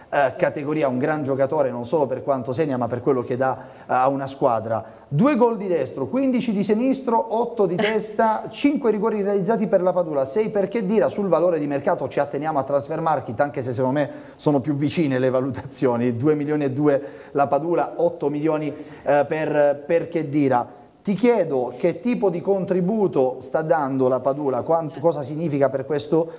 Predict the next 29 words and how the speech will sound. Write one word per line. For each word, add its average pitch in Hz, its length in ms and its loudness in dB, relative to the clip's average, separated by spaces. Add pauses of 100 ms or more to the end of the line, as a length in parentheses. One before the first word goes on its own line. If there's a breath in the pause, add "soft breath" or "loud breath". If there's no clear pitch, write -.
(120)
Cagliari, 214 420 2
e 277 60 0
poi 214 160 0
da 202 140 2
casa, 143 840 0
eh, 131 60 0
ci 190 180 -6
chiedono 196 420 2
anche, 160 600 0 (240 loud breath)
eh, 135 600 4
ce 143 140 -4
lo 135 80 0
scrive 160 380 0
Christian, 165 800 0
come 240 240 2
sta 226 240 -2
la 135 140 0
Padula, 120 400 -2
perché 135 580 0
è 127 40 -6
uscito 139 640 0
non 160 220 0
al 139 180 -2
top 196 340 0
dalla 135 240 0
gara 127 220 0
contro 120 300 -2
il 110 60 0
Parma. 98 460 -6